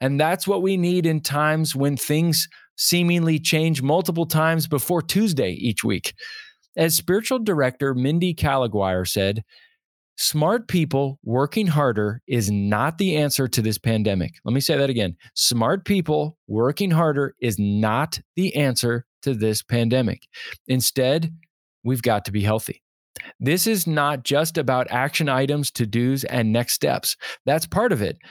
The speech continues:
but we have to go inward too. We can't be resilient if we are not healthy, and we cannot be healthy if we do not do the sometimes difficult yet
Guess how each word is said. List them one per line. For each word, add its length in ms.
but 120
we 120
have 320
to 100
go 200
inward 580
too. 340
We 160
can't 500
be 160
resilient 720
if 180
we 140
are 80
not 280
healthy, 440
and 120
we 80
cannot 300
be 140
healthy 440
if 140
we 140
do 180
not 340
do 200
the 160
sometimes 760
difficult 560
yet 300